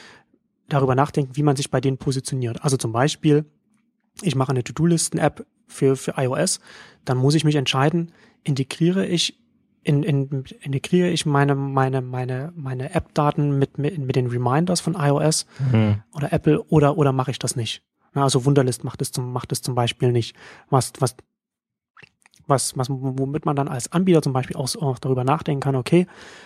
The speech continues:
Speaker 1: das ergibt für mich, für mich vielleicht Sinn, weil ich dann dadurch nicht, weil ich dadurch eine,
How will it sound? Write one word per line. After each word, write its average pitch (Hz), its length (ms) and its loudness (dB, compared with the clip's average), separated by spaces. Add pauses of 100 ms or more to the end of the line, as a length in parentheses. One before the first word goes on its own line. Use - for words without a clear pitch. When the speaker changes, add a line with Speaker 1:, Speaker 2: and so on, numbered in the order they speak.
(120)
Speaker 1:
das 135 340 -2 (540)
ergibt 165 260 0
für - 140 0
mich, 147 100 4
für 139 100 0
mich 143 140 2
vielleicht 127 340 -2
Sinn, 165 280 4
weil 131 160 6
ich - 160 -2
dann 127 180 0
dadurch 139 320 4
nicht, 151 240 0 (300)
weil 139 80 0
ich 120 100 -4
dadurch 135 380 4
eine, 147 500 -2